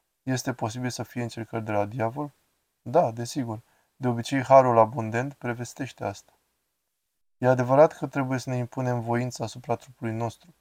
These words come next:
sufletul asupra corpului, că e o luptă și că trebuie să ne supunem trupul? Da, așa este. Trebuie însă să fim în tradiția bisericii.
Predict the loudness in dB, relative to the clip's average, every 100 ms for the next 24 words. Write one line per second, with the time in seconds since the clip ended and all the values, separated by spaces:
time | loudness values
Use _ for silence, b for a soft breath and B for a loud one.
0 | _ _ _ -12 -8 -6 -2 -2 -4 -4
1 | -4 -2 -4 -4 -8 -20 _ _ _ _
2 | 0 2 4 2 -2 -12 -16 -8 -2 0
3 | 0 0 -2 -4 -8 -8 -6 -6 -6 -10
4 | -6 -6 -8 _ _ _ _ _ -6 2
5 | 2 0 -10 -6 -6 -6 -10 -20 _ _
6 | _ _ _ 6 6 6 6 4 -2 -6
7 | -6 -6 -6 -2 0 0 -2 -4 -4 -6
8 | -6 -6 -14